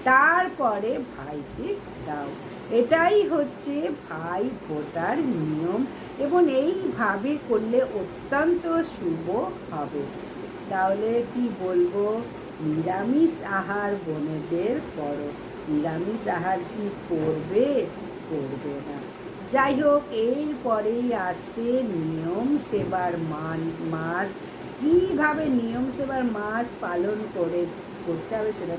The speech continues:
তো বলেছি। এখন কিন্তু নিরামিষ, মানে, নিয়ম সেবার মাস কবে শেষ হবে সেই নিয়ে আমি ভিডিও করব। তোমরা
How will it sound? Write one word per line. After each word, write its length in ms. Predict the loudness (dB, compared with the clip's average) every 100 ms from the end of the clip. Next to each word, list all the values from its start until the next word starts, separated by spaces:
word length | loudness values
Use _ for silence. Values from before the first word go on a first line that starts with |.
| -4
তো 100 | -6 -2
বলেছি। 760 | -2 0 -2 -4 -6 -4 -2 -4 -6 -12 -10 -4
এখন 760 | 4 4 4 0 0 2 2 2
কিন্তু 380 | 0 0 -2
নিরামিষ, 960 | 0 2 4 2 0 -2 -4 -2 -2 -2 -8 -12 -12 -12 -12 -12 -10 -4
মানে, 340 | -2 0 0 -2 -8 -12 -12 -12 -4
নিয়ম 480 | 2 4 6 6 4
সেবার 500 | 4 2 4 4 2
মাস 480 | 2 2 2 2 0 -6 -14 -4
কবে 440 | -2 0 0 0
শেষ 340 | 0 0 -2 0
হবে 280 | 0 2 0 -2
সেই 320 | -4 -2 0 -2
নিয়ে 380 | 0 0 0 0
আমি 480 | -4 -4 -2 0 -2 -4 -10 -10 -10 -10 -6
ভিডিও 420 | -4 -2 0 0 0
করব। 420 | 0 0 0 -2 -2 -2
তোমরা 460 | -2 -2 0 -2